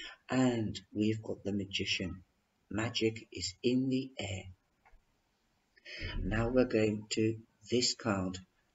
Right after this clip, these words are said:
And again, we have water. We have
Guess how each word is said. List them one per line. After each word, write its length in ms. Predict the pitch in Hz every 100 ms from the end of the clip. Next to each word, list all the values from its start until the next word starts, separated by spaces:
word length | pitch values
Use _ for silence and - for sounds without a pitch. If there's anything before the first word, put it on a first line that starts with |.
| -
And 360 | 123 151 151 - -
again, 560 | 131 151 156 123 110 -
we 240 | 104 104
have 300 | 113 120 135 - _ -
water. 640 | 110 95 131 147 85 - - - - - -
We 340 | 117 127 143 -
have 400 | 113 113 117 117